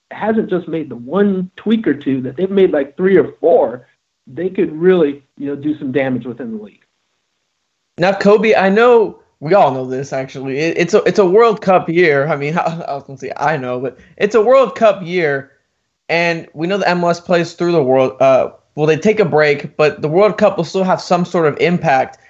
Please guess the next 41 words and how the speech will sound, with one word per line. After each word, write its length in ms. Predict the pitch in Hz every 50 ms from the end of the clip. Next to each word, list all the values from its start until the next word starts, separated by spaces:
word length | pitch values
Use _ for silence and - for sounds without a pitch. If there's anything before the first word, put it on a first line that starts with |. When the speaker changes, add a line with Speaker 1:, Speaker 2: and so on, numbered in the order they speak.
| _ _
Speaker 2:
How 240 | - - 226 269
does 140 | 262 330 294
it, 180 | 302 254 220 - - - -
how, 640 | 151 143 - - 208 247 269 294 262 196 185 - _ _ _ -
if 260 | - 160 165 165 -
it 140 | 165 135 -
does, 280 | 165 165 170 156 139
has 280 | 165 147 151 165 165 156
an, 140 | 156 147 - - - _ _
how 140 | 147 175 202
does 120 | 240 214
it 40 | 233
have 140 | 220 220 196
an 60 | 185
impact 540 | 170 170 175 - 160 151 139 135 135 - _ _ _ _ _ _ _ -
on 160 | 147 156 151
the 60 | 139
squad 400 | - - - 143 151 165 185 214
selection, 560 | 208 - 226 214 220 214 208 - 226 208 190
also 280 | 180 185 180 185 208 185
the, 120 | 170 151
the 220 | - - 147 147 143
team 240 | - 190 185 180
dynamics? 580 | 156 151 143 139 139 143 143 147 143 139 139 -
I 40 | 180
mean, 200 | 180 180 175 175
I, 240 | 156 156 156 160 - -
you'd 260 | 170 170 190 175 135 - -
at 160 | 151 143 143
least 220 | 214 285 - -
expect 400 | 185 143 - - - 170 165 170
the 60 | -
Dos 180 | 135 135 139 139
Santos 420 | - 147 156 185 190 - 139 135
brothers, 400 | - _ 139 131 135 131 131 131
I 60 | 131 127
mean, 200 | 131 127 131 131
to 80 | - 131
get 180 | 120 123 104
called 280 | - - 135 143 120 139
up. 280 | 156 165 139 - -